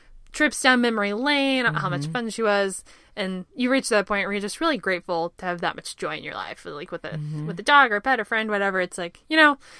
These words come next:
Speaker 1: this is really hard, but it's hard because we loved her so much, and,
Speaker 2: Yep.
Speaker 1: and she brought her family together in fun ways. So, uh, that happened.
Speaker 2: Did
Speaker 1: Uh,
Speaker 2: she have any Big Macs or anything before she
Speaker 1: Oh,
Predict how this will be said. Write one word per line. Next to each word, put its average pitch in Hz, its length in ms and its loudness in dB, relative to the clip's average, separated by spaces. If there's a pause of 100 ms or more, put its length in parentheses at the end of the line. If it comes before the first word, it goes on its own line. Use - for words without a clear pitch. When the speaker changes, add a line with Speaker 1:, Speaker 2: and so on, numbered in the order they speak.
(360)
Speaker 1:
this 294 180 0
is 208 140 -4
really 285 240 4
hard, 269 320 6
but 202 140 -2
it's 202 160 -4
hard 277 220 2
because 220 300 -6
we 180 80 -2
loved 165 200 -2
her 165 60 -4
so 175 220 -10
much, 175 260 -8
and, 151 120 -6
Speaker 2:
Yep. 165 240 -6
Speaker 1:
and 185 100 -8
she - 80 -6
brought 180 200 4
her 165 60 -4
family 170 280 -8
together 165 320 -6
in 165 100 -8
fun 165 240 -10
ways. - 220 -12
So, - 240 -8 (540)
uh, - 100 -12 (280)
that 349 180 6
happened. 202 500 -4 (380)
Speaker 2:
Did - 80 -16
Speaker 1:
Uh, 185 300 2
Speaker 2:
she 180 60 0
have 170 120 2
any 160 140 -4
Big 143 200 -4
Macs 156 460 -6
or 156 80 -8
anything 156 460 -10 (100)
before 156 300 -14
she - 160 -14
Speaker 1:
Oh, 247 340 8